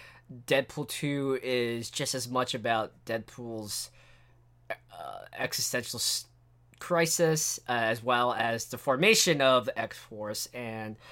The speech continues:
uh, Andy, uh, how familiar are you with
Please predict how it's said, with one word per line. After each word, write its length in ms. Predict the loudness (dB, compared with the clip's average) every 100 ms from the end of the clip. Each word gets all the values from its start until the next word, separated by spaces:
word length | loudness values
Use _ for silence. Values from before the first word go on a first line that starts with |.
| -20 -20 -20 -4 4
uh, 200 | 6 10
Andy, 320 | 10 12 12
uh, 320 | 12 12 12
how 840 | 10 6 6 8 6 8 8 6 2 -4 _ -20 -20
familiar 600 | -6 0 4 6 8 8
are 120 | 6 4
you 220 | 2 0
with 240 | 0 -2